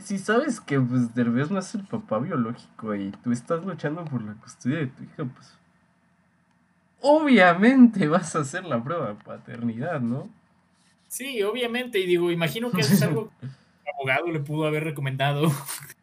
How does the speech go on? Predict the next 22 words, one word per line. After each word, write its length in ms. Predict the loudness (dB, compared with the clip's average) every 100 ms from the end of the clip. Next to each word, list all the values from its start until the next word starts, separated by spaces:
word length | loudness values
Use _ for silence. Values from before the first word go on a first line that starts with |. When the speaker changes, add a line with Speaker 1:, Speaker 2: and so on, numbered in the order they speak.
| _ _ _ _ -10
Speaker 1:
Ujú. 680 | 0 2 4 2 0 -2 -6 -16 _ _ _ _ _ _
Digo, 280 | -6 -2 0
porque 180 | 2 2
Speaker 2:
¿Sabes? 340 | 2 2 0 4
Speaker 1:
la 160 | 6
manera 280 | 8 6 4
en 100 | 2
que 120 | 2
lo 120 | 0 0
revelan 380 | -2 -4 -6
en 60 | -6
esta 240 | -6 -8 -6
película 480 | -6 -8 -6 -4
es 120 | -4 -8
como, 380 | -8 -8 -10 -18 _ _ -4
"Ni 100 | -2
siquiera 480 | -2 0 2 2
es 140 | 0 -6
el 140 | -10
papá". 680 | -10 -8 -4 -2 -4 -8 -16 _ _ _ _ _ _ _ _ -16 -16 -14 -14 -10 -10 -8 -8
<laughs> 840 | -4 0 2 2 0 -2 -8 -8 -14 -20 -18 -18 _ -10 -10 -8 -12 -12 -12 -14
Speaker 2:
Sí, 120 | -18